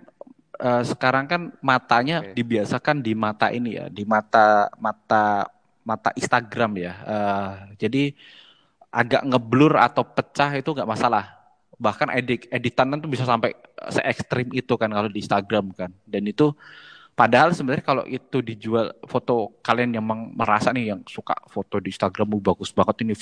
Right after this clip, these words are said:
Speaker 1: like,
Speaker 2: Iya.
Speaker 1: fi-, filterku, uh, ciamik ya," lu coba jual di Shutterstock, yang ada ditolak itu isinya pasti. Karena Shutterstock itu sangat komersial banget. Jadi standarnya dia cukup tinggi tuh gitu. Jadi, eh,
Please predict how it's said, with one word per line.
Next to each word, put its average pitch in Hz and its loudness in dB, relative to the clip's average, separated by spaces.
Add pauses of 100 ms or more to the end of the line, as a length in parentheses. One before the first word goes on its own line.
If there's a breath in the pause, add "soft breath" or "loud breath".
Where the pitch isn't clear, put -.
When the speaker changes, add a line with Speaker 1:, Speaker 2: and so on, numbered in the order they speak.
Speaker 1:
like, 104 -2
Speaker 2:
Iya. 113 -6
Speaker 1:
fi-, - -8
filterku, 107 2
uh, 104 4 (280 soft breath)
ciamik 107 4
ya," 123 6
lu 110 6
coba 110 6
jual 110 6
di 104 2
Shutterstock, - 2
yang 98 2
ada 110 2
ditolak 107 4
itu 101 -6
isinya 95 -10
pasti. 92 -12 (480 loud breath)
Karena 117 0
Shutterstock - -2
itu 151 -4
sangat 110 -2
komersial 104 0
banget. 104 2 (320)
Jadi 107 -6
standarnya 104 0
dia 123 0
cukup - -8
tinggi 104 -4
tuh 92 0
gitu. 90 -4 (680 loud breath)
Jadi, 120 4
eh, 101 4